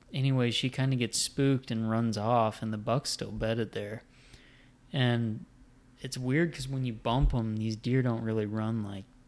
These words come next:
you know, like a deer back here where they'll just run for miles and miles. They might run a hundred yards and they look around,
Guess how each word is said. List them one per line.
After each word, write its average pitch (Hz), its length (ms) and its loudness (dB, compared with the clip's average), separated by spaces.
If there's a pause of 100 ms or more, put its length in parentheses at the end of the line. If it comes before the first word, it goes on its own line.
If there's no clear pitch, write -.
(500)
you 123 100 -8
know, 110 160 -6
like 110 200 -8
a 113 80 -8
deer 120 440 -2
back 117 360 -2
here 120 200 -2
where 120 140 -2
they'll 117 160 -4
just 117 180 -6
run 117 220 -2
for 113 140 -8
miles 110 400 0
and 110 80 -4
miles. 110 260 0
They 117 80 -2
might 117 220 2
run 117 160 2
a 113 60 -2
hundred 120 340 -2
yards 117 360 2
and 117 100 0
they 110 100 -2
look 113 280 -4
around, 113 520 -4